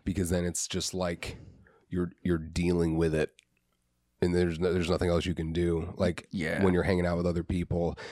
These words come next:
Speaker 1: it's not at the forefront of your mind.
Speaker 2: Yeah.
Speaker 1: But when, like you said, you wanna actively do something and you can't, that's when you really sit there and you're like, "Fuck."
Speaker 2: Yeah. When
Speaker 1: You
Speaker 2: the,
Speaker 1: know what I
Speaker 2: when,
Speaker 1: mean?
Speaker 2: when you feel stuck.
Speaker 1: Yeah, yeah, yeah.
Speaker 2: That's the
Speaker 1: That makes sense.
Speaker 2: Yeah.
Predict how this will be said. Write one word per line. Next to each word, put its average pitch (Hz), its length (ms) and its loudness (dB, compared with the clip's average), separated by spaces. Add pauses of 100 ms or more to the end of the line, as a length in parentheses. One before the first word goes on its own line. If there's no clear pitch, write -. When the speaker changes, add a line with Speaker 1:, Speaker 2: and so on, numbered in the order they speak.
(120)
Speaker 1:
it's - 140 -4
not 90 80 0
at 80 80 -6
the 92 60 -8
forefront 87 520 -2
of 78 80 -8
your 82 140 -6
mind. 82 540 -2 (100)
Speaker 2:
Yeah. 101 200 0
Speaker 1:
But 92 120 4
when, 87 220 2
like 80 200 -6
you 82 60 -6
said, 82 160 -2
you 80 80 -2
wanna 87 180 0
actively 82 400 -2
do 82 180 -4
something - 320 -4
and 78 80 -4
you 78 80 -6
can't, 80 380 -8
that's - 200 -4
when 82 120 -2
you 80 100 0
really 80 300 -2
sit - 240 -4
there 82 100 -4
and - 80 -4
you're 62 100 -8
like, - 160 -12
"Fuck." - 400 -6 (220)
Speaker 2:
Yeah. - 260 -6
When 127 120 2
Speaker 1:
You 117 80 4
Speaker 2:
the, 113 60 0
Speaker 1:
know - 40 4
what 127 40 6
I 127 40 6
Speaker 2:
when, 123 60 6
Speaker 1:
mean? 120 120 4
Speaker 2:
when 135 100 8
you 123 80 8
feel 113 160 4
stuck. - 520 -2
Speaker 1:
Yeah, 95 400 6
yeah, 87 60 2
yeah. 80 120 0
Speaker 2:
That's 107 280 2
the 101 320 2 (320)
Speaker 1:
That 87 120 -4
makes 85 200 -6
sense. - 260 -10 (400)
Speaker 2:
Yeah. - 120 -10